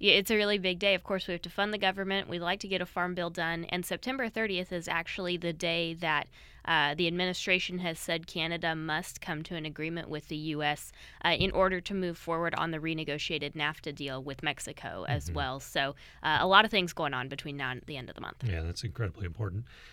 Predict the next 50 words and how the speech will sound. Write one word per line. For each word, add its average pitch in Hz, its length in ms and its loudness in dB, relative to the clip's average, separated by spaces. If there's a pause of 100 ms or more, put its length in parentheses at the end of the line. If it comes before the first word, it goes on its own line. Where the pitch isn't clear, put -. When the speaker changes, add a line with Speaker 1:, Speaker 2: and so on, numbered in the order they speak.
(180)
Speaker 2:
Um, 104 280 4 (100)
the 110 280 4 (200)
one 147 240 0
last 120 220 2
thing 113 100 2
I 101 60 2
wanted 95 160 0
to 85 60 -6
touch - 260 -2
on, 90 180 0
that 90 220 -4
it's 123 160 -2
been 135 180 -2
getting 131 220 0
a 82 80 -6 (100)
ton - 220 -4
of 98 120 0
me-, 90 320 0 (240)
media 120 320 0
attention, 92 580 -2 (800)
uh, 104 220 0
in 110 200 2
Missouri, 123 500 2
but 113 220 0
as 95 160 -2
well 110 380 2
in 101 300 -2
the 87 400 0
rest 113 220 0
of - 60 -14
the 107 80 0
United 87 260 -2
States. - 320 -4
We've 123 160 0
had 95 260 0 (140)
calls 101 300 -2
from 92 160 -4
the 80 60 -4
New 85 120 -4
York 82 180 -6
Times 120 440 2
and 82 160 -4 (340)
several 107 320 0
other 98 300 0
papers 117 360 0
from 98 160 -4
across - 360 -4
the, 101 420 -4
the 127 100 -6
country 104 520 0